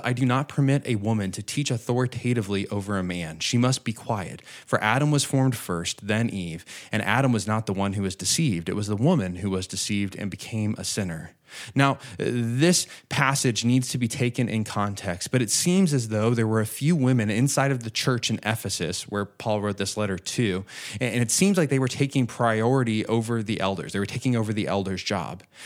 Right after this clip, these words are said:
Now, the question becomes, if Paul only wanted to stop a few women from taking the priority of the elders, why would he ban all women?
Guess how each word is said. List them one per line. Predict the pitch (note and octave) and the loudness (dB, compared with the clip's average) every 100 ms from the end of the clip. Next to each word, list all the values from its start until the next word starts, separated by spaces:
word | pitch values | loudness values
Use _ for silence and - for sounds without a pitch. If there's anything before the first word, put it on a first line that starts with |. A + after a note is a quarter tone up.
| - - | -6 2
Now, | C#3 F#2 | 2 2
the | C3 C3 | -4 2
question | F3+ D#3+ D#3 | 2 2 2
becomes, | B2 - A2+ F2+ E2+ - - - | 0 0 -2 -2 -4 -10 -12 -2
if | B2 | -2
Paul | - F3 G3+ C#3 | 0 4 4 4
only | C#3 D3+ | 4 4
wanted | B2+ A#2 A#2+ A#2+ | 4 2 0 -2
to | A2+ | -2
stop | - A#2 G#2 G2+ - | 0 0 -2 -4 -8
a | |
few | G#2+ - C#3+ F3 | -8 -4 2 4
women | E3 C#3 B2 G2 | 4 4 2 0
from | G#2 A2+ | 0 -2
taking | G#2 C3 B2+ B2 | 0 0 2 0
the | G#2+ | 0
priority | G2+ A2+ G#2+ A2 B2+ B2+ | -2 0 0 2 2 2
of | G#2 | 0
the | G#2+ | 0
elders, | F#2+ G#2 - F2+ - _ - | -2 -2 -4 -8 -10 _ -2
why | A#2+ | 2
would | F3+ | 4
he | E3 | 4
ban | A#2+ A2 G#2+ - - | 2 2 0 -2 0
all | A#2+ C#3 | 2 2
women? | E2 C2 C#2+ | -2 -8 -12